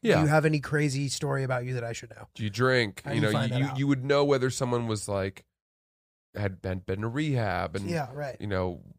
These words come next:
Speaker 2: typically, you know, if their parents are still alive, stuff, stuff like that.
Speaker 1: Just, yeah,
Speaker 2: I think
Speaker 1: basics,
Speaker 2: da-,
Speaker 1: the
Speaker 2: some,
Speaker 1: basics.
Speaker 2: some bit of dating history, you
Speaker 1: Mm-hmm.
Speaker 2: know,
Speaker 1: Yeah.
Speaker 2: when was the last relation-, it, it would have come up. So, yeah,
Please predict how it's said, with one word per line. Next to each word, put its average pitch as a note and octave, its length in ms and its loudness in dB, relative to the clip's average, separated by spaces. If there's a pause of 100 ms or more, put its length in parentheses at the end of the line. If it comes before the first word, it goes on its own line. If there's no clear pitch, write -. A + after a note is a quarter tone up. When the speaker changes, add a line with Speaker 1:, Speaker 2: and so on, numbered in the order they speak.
(140)
Speaker 2:
typically, B2+ 400 -2
you A#2 120 0
know, A2+ 200 4
if A2+ 120 0
their B2 120 0
parents C3 500 -4
are G2+ 100 -4
still G2 260 -4
alive, F2 500 -2
stuff, - 300 -4
stuff - 240 -6
like B2 180 0
that. G#2+ 280 2
Speaker 1:
Just, - 140 -6
yeah, D#3+ 180 -6 (200)
Speaker 2:
I A#2 80 2
think D#3+ 220 0
Speaker 1:
basics, - 220 -2
Speaker 2:
da-, - 40 -6
Speaker 1:
the C3 80 -2
Speaker 2:
some, C3+ 400 4
Speaker 1:
basics. A#2+ 220 -2 (140)
Speaker 2:
some A#2+ 720 -2
bit A#2 320 0
of G2 580 -6
dating G#2+ 400 -2
history, G2 680 -4 (500)
you D3 80 -4
Speaker 1:
Mm-hmm. A#2 120 -2
Speaker 2:
know, G2 240 -2
Speaker 1:
Yeah. A#2+ 180 -6 (220)
Speaker 2:
when A2 180 0
was G#2+ 140 0
the A2+ 80 0
last A2 300 2
relation-, A2 360 -2
it, C3+ 120 -2 (100)
it D3 60 0
would C#3 140 -2
have C3+ 180 -2
come B2 200 -2
up. A#2+ 220 -2
So, G#2+ 340 0 (640)
yeah, - 380 -16